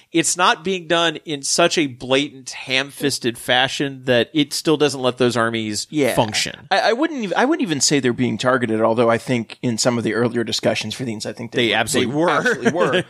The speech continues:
Speaker 1: <laughs>
Speaker 2: I think they, they settled on the final version of these where I don't think those units are being targeted. They're just being, they're not having the same loopholes that they had in some
Speaker 1: Agreed.
Speaker 2: of the previous missions.
Speaker 1: Yeah, but
Speaker 2: So, and
Speaker 1: I
Speaker 2: which
Speaker 1: guess
Speaker 2: is
Speaker 1: maybe that's what I mean by targeted
Speaker 2: Yeah.
Speaker 1: is they're,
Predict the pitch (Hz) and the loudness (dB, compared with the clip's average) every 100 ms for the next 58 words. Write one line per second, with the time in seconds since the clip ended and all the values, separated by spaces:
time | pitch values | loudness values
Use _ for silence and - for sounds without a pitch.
0 | 196 - 170 175 233 196 180 143 151 - | -8 -4 -2 0 -2 0 0 2 0 2
1 | 165 151 135 131 120 - 139 127 113 160 | 2 2 0 -2 -4 0 2 2 2 2
2 | 170 143 120 117 110 123 127 147 160 143 | 2 0 0 0 0 2 2 2 -2 0
3 | 131 117 127 120 117 127 120 - - 120 | 0 0 -2 -2 -4 -2 -4 -4 -2 0
4 | 131 170 196 220 214 - - - 143 139 | 2 0 0 -2 -4 -16 -16 0 0 2
5 | 147 - 156 151 135 127 120 _ _ _ | -2 -2 0 2 2 -2 -8 _ _ _
6 | _ _ 156 147 156 135 151 127 127 120 | _ _ 0 2 2 2 2 0 -2 -4
7 | 131 117 120 127 - 120 - 101 - 113 | -4 -4 -2 -4 -4 -6 -6 -6 -4 0
8 | 117 117 143 156 110 113 113 101 104 - | -2 0 0 2 4 2 2 -2 -6 -8
9 | - 143 107 165 - 208 214 240 233 240 | -2 0 2 0 0 2 2 2 2 2
10 | 226 196 180 180 151 151 139 - 147 127 | 0 2 2 0 -2 0 0 2 2 4
11 | 131 120 - 127 | 2 2 4 2